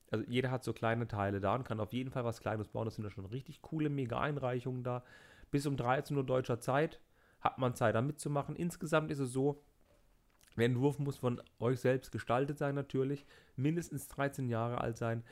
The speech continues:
Es sind physische und digitale Modelle erlaubt. Deshalb bedeutet sogar, wenn ihr keinen Stein zu Hause habt, könnt ihr mit dem Lego Designer oder mit dem Stud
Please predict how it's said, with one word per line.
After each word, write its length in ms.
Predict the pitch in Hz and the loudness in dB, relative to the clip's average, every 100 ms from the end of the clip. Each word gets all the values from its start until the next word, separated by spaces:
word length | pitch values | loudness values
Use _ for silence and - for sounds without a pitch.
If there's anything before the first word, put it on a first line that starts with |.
| - - | -14 -8
Es 120 | - | -4
sind 160 | 120 | -4
physische 460 | - - 180 156 131 | -2 -2 0 0 0
und 300 | - 170 185 | 4 4 2
digitale 500 | 196 190 143 143 151 | -2 -2 2 2 4
Modelle 320 | 156 147 143 | 4 4 4
erlaubt. 240 | 143 143 127 | 2 -2 -4
Deshalb 400 | 127 120 - - | -10 -10 -8 0
bedeutet 360 | 123 123 131 | 2 2 0
sogar, 220 | 131 120 | -4 -2
wenn 120 | 113 113 | -2 -2
ihr 100 | 113 | -6
keinen 640 | - 123 131 143 151 156 _ - | -2 -2 0 -2 -4 -8 _ -18
Stein 420 | - - 123 139 | -6 2 4 4
zu 140 | 139 123 | 0 -2
Hause 240 | 113 127 | 0 0
habt, 160 | 127 - | -4 -4
könnt 180 | 117 113 | -4 -2
ihr 40 | |
mit 120 | 110 | -2
dem 160 | 107 104 | -2 -2
Lego 280 | 104 120 117 | -2 0 -2
Designer 520 | 117 117 117 120 123 | 0 0 0 -2 -2
oder 220 | 110 104 | -2 -2
mit 180 | 98 101 | -2 -2
dem 140 | 98 | -4
Stud 260 | - - | -2 0